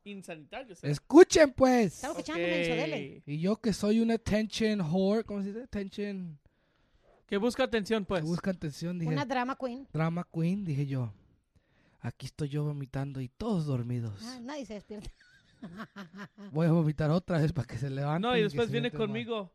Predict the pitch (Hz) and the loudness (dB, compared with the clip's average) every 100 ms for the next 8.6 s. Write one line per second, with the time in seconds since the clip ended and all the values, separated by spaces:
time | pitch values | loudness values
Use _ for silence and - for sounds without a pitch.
0 | _ - 190 185 214 220 214 208 208 - | _ -14 -12 -10 -6 -6 -6 -8 -10 -14
1 | 185 190 196 185 - 208 214 202 202 208 | -18 -14 -12 -12 -12 -10 -10 -10 -8 -8
2 | 196 185 175 - _ _ 190 - 240 208 | -6 -6 -8 -10 _ _ -18 -4 -4 -4
3 | - _ _ _ 185 240 233 202 175 180 | -8 _ _ _ -12 -8 -6 -6 -8 -8
4 | 214 196 - 294 330 277 302 277 175 156 | -8 -6 -2 -2 -2 -4 -4 -2 0 2
5 | 156 185 220 214 156 151 160 160 - 139 | 4 6 4 2 -2 -2 -4 -4 -6 -4
6 | 147 147 156 151 139 135 135 123 131 143 | -4 -4 -2 -2 -2 -4 -6 -6 -4 -4
7 | 147 135 - - 175 - - - 151 143 | -4 -6 -10 -16 -16 -18 -18 -14 -12 -12
8 | 127 135 - - 151 143 | -12 -14 -18 -16 -16 -16